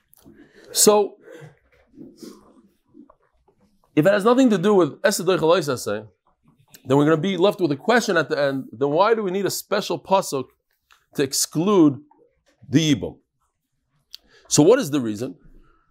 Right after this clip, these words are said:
Ela Mishum Demaisa Mikal V'Chomer V'Achi Ka'amar. He has a Kal V'Chomer. That what? That we should kill a murderer on Shabbos.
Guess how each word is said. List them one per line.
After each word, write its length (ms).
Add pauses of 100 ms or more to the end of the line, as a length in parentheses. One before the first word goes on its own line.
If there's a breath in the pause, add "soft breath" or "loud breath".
(140)
Ela 720
Mishum 280
Demaisa 480
Mikal 240
V'Chomer 380
V'Achi 340
Ka'amar. 520 (360)
He 80
has 140
a 40
Kal 140
V'Chomer. 460 (480)
That 120
what? 380
That 60
we 80
should 220
kill 380
a 40
murderer 640
on 220
Shabbos. 640